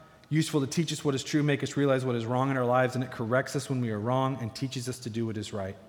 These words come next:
Psalm one nineteen says, "Your word is a lamp to guide my feet and a light for my path." God's word will arrest your momentum as you're going the wrong direction. And if you're serious about studying the Bible and you're serious about reading it, there's going to be things that cause you to go,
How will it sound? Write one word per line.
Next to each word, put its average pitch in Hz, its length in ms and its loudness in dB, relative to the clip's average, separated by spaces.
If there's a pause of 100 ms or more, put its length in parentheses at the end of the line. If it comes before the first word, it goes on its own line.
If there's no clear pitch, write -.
(600)
Psalm 151 260 4
one 143 120 4
nineteen 135 380 0
says, 123 220 -2
"Your 131 100 0
word 135 240 4
is 135 120 0
a 135 40 0
lamp 127 280 -2
to 127 80 -6
guide 123 260 2
my 117 100 0
feet 117 240 -6
and 110 80 -4
a 107 60 -4
light 113 240 -2
for 117 100 -4
my 104 140 -4
path." 104 360 -10
God's 131 240 2
word 123 280 2
will 113 280 0 (920)
arrest 135 540 4
your 143 100 4
momentum 170 640 4
as 131 240 0
you're 123 80 0
going 135 320 2
the 117 80 0
wrong 110 200 0
direction. 160 440 2
And 139 100 2
if 127 160 -2
you're 123 80 -4
serious 190 640 4
about 127 280 0
studying 151 420 2
the 120 60 0
Bible 160 420 4
and 123 140 -4
you're 117 80 -2
serious 170 500 2
about 123 220 -2
reading 165 300 4
it, 156 160 2 (500)
there's 135 180 0
going 160 220 6
to 170 60 0
be 165 100 2
things 151 420 2
that 131 140 -2
cause 147 280 6
you 139 60 -2
to 135 80 0
go, 123 220 0